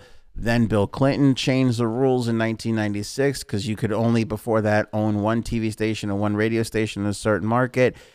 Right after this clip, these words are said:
Then he made it bigger. That's when we got iHeartRadio and all these other things. And now you started having more concentrated messages. So if one owner wanted to spread something throughout the country, he could do it. He could put it on all his T V stations and radio stations, and people would hear it.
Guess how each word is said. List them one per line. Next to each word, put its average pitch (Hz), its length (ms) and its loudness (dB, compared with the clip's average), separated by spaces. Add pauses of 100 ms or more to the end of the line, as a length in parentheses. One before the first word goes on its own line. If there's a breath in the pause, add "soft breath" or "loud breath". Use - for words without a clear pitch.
(200 loud breath)
Then 107 140 -2
he 104 140 0
made 101 160 2
it 98 160 -4
bigger. 117 560 2
That's 104 340 -6
when 104 80 -4
we 101 120 -4
got 95 320 -4
iHeartRadio 127 920 0
and 117 80 0
all 104 120 2
these 110 260 -4
other 165 240 2
things. 143 480 0 (320 loud breath)
And 110 160 0
now 143 220 2
you 127 180 2
started 120 320 2
having 120 320 2
more 113 260 0
concentrated 113 800 -2
messages. 101 840 -6 (760)
So 120 220 -2
if 104 140 -2
one 131 460 2 (580)
owner 143 340 4
wanted 120 300 2
to 113 80 0
spread 127 280 -2
something 123 240 0
throughout 113 200 0
the 107 80 -4
country, 120 560 -2
he 135 200 -2
could 110 200 -4
do 151 180 0
it. 110 60 -2
He 104 40 -4
could 98 140 -8
put 139 160 -2
it 123 80 -2
on 123 180 0
all 123 140 0
his 123 180 0
T 127 220 -2
V 123 160 0
stations 117 460 -2
and 113 100 0
radio 139 240 2
stations, 107 440 -2
and 113 100 -4
people 123 240 -6
would 131 140 0
hear 143 260 0
it. - 160 -4